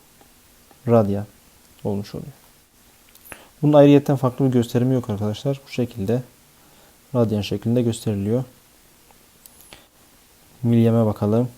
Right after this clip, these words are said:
Burada da arkadaşlar daireyi, artık bunu bölmem benim için daha zor olacak. Zaten iyi bölemiyordum. Altı bin dört yüz eşit parçaya bölmüşler.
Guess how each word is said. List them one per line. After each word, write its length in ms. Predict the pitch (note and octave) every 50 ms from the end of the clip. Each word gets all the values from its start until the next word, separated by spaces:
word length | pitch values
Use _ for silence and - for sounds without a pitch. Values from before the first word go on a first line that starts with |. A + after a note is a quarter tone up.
| _ _ _ _ _ _ _ _ _ _ -
Burada 220 | D3+ D3+ D3 C#3+
da 80 | B2 B2+
arkadaşlar 600 | A#2+ A2+ B2 A#2+ A#2 A#2 - - C#3 D3 C#3+ - - - - - -
daireyi, 840 | A#2+ A#2 C3 C3 C3+ C3+ C3 B2+ B2+ C3 C3 C3 C#3 D3+ D#3+ E3 E3 - - _ _ _ _ _ _ _ _ _ _ _ _ _ _ _ _ _ _ _ _ _ _ _ _ - - _ _ _ _ _ _ _ - - _ _ _ _ _ _ -
artık 360 | C3 B2 A#2+ B2 - C3 B2+
bunu 300 | C3 C3+ C#3 C#3 C#3 - - - _ - _ -
bölmem 400 | B2 B2 B2+ B2 B2+ C3+ C#3 C3+
benim 140 | C3+ C3+ C3+
için 200 | C3 - C#3+ C3
daha 180 | C3 C3 C#3 C3+
zor 140 | B2 B2
olacak. 360 | A2+ A2 A2 G#2 A2+ C#3+ D3 C#3+ - - - - _ -
Zaten 320 | - A#2+ A2+ A2+ - B2 B2
iyi 140 | A#2+ A2+ A2+
bölemiyordum. 540 | A2+ A2+ A2+ A2 G#2+ G#2 G2+ A#2+ B2+ C#3+ - - _ _ _ _ _ _ _ _ _ _ _ _ _ _ _ _ _ _ _ - - -
Altı 340 | C3+ C#3 C#3 C#3 - E3
bin 220 | D#3+ E3+ D#3 C#3 C#3
dört 320 | D#3 E3 E3+ E3 E3 -
yüz 340 | C#3 B2+ A#2+ - - - - _ _ _ - _ _ - - - _ - -
eşit 380 | B2 - - B2+ A#2+ - - - _ - _ _ _ _ _ _ _ _ _ - _ _ _ -
parçaya 440 | - B2 A#2 A2 - - A#2 A2 G#2+
bölmüşler. 460 | G#2+ G#2+ A#2 A#2 - - D3 - -